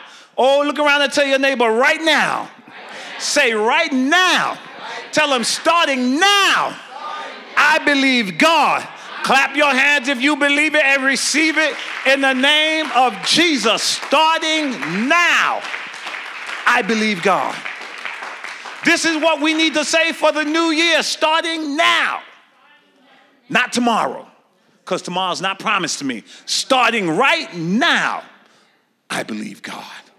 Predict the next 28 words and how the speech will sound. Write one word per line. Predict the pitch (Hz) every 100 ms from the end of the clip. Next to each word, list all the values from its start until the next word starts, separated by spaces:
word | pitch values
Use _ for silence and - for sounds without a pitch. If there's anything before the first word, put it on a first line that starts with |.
| _ _ _ _ _ _ _ 139
And | 123 117 202
nothing | 214 - 113 92 _
can | - 135
stop | - 143 -
me | 110 104 - - _
from | - 117
believing | 113 120 165 135 107 110 107 _ _ _ _ -
God. | 107 - - - _ _ _ - - - _
Reading | 214 349 330
over | 262 226
here | 190 214 190
in |
Mark, | 160 180 185 - 135
the | 151
eleventh | 143 151 139 123 -
chapter, | - 120 - - 120 - _ -
I'm | 196
sorry, | 170 127 123
Mark, | 147 180 180 - - - _ -
the, | 151
um, | 147 139 135 135 127
sixteenth | 120 - 220 - - 147 110 -
chapter. | - 117 95 - 123 - _ _ _ _ _ _ _
First, | - - 120 120 -
Mark, | 127 147 -
the |
sixteenth | 131 160 - - 127 104
chapter. | - 101 - 113